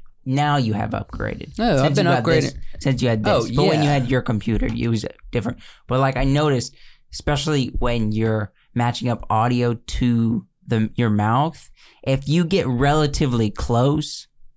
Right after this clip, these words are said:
Speaker 1: the system's gonna be like, "Okay, I got you," and it'll,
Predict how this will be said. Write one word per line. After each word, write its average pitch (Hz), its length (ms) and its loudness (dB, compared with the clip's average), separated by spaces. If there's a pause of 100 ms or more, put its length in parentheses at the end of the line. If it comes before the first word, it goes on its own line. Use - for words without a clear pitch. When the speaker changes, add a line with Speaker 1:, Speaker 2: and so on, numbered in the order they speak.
(100)
Speaker 1:
the 127 200 0
system's 139 500 0
gonna - 300 -2 (160)
be 123 80 -2
like, 117 180 -2
"Okay, 123 320 -2 (160)
I 120 140 -4
got 107 360 -2
you," 113 160 -6 (260)
and 123 260 0
it'll, 117 500 0